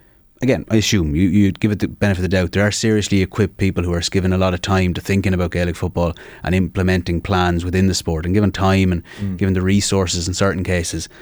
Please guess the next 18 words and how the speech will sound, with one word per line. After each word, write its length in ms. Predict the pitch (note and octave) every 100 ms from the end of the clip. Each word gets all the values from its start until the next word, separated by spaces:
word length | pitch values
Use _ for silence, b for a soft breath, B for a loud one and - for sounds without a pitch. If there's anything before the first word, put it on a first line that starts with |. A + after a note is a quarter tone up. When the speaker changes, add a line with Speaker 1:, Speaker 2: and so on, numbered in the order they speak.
| B B B
Speaker 1:
and 120 | C3
they're 80 | C3
getting 180 | C#3+ A#2+
results. 520 | G2 C#3+ D#3 - - - -
You 140 | C#3+
know, 240 | F3 D3 F#2+
someone 300 | D#3 D#3+ C#3+
like, 180 | G#2+
again, 240 | A2 C#3 A2
whatever 280 | A2+ B2 A#2+
with 160 | A2
the, 140 | G#2+ F#2 -
the 80 | A2+
Mickey 240 | A#2 A#2+
Hart 220 | A#2+ A#2 -
situation 420 | A2+ A2+ G#2+ A#2
in 100 | A2
Louth, 380 | A#2 G#2+ E2